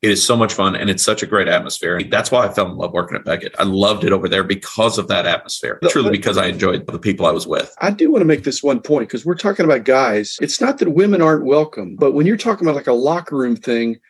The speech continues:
Speaker 2: it's not the locker room in the same way that people would think in a real negative way, that there's a lot of bad language, a lot of, uh,
Speaker 1: Correct.
Speaker 2: coarse humor. I think a woman that loves sports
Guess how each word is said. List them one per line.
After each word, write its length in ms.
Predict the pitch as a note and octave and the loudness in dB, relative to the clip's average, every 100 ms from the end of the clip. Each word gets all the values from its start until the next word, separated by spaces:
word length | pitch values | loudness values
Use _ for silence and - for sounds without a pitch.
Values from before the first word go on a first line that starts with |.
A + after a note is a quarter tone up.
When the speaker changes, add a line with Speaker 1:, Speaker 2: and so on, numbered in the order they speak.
| _ - | _ -4
Speaker 2:
it's 240 | D3 C#3+ | -2 -2
not 340 | E3+ F#3 G#3 - _ _ - | 2 2 2 -2 _ _ -2
the 120 | D3 | 2
locker 380 | C#3+ D#3+ D#3+ D#3 | 4 2 0 2
room 220 | D3+ C#3 | 2 2
in 80 | C3 | -4
the 100 | A#2+ | -6
same 360 | - D3 C#3 | -2 0 2
way 300 | B2+ C3 C3 A#2+ | 4 4 4 2
that 240 | A2+ - _ _ _ | -2 -4 _ _ _
people 240 | - D3+ C3 | -6 -4 0
would 120 | B2+ | 0
think 200 | C#3 B2 | 0 -2
in 80 | A2+ | -2
a 40 | |
real 180 | B2+ D3 | 2 2
negative 480 | A2 C3 D#3+ C3+ B2 | 4 2 4 2 2
way, 540 | G#2 A#2+ A#2 A2+ A2+ - _ _ - | 2 2 4 2 0 -6 _ _ -14
that 120 | B2+ | -2
there's 180 | B2+ B2 | -2 2
a 60 | |
lot 260 | B2 B2 B2 | 2 4 4
of 180 | A2+ F#2+ | 2 -2
bad 240 | A2 - | -4 -2
language, 880 | A#2+ C#3+ D3+ C#3+ C#3+ C#3 C3+ - - | 2 4 4 4 4 4 0 -4 -6
a 40 | G#2 | -2
lot 300 | A2+ B2 B2+ | 0 2 4
of, 260 | A#2+ G#2+ A2+ | 2 0 -4
uh, 100 | G#2 - | -4 -2
Speaker 1:
Correct. 340 | C#3 G#2 - | 0 2 0
Speaker 2:
coarse 220 | E3 D#3 - | -2 -4 0
humor. 480 | G3 G#3+ C#3 C3+ - | 0 2 2 2 -2
I 40 | - | -2
think 260 | A#3+ - - | -2 0 0
a 80 | |
woman 640 | C#3 D#3 A3 F#3+ C#3 C#3+ - _ _ _ _ _ | 2 4 4 4 0 -4 -10 _ _ _ _ _
that 160 | - D3+ | -4 -2
loves 280 | D3 F3+ D#3+ | 2 2 2
sports 720 | - A#3 G#3 C3 - - - | 2 2 4 0 -6 -10 -10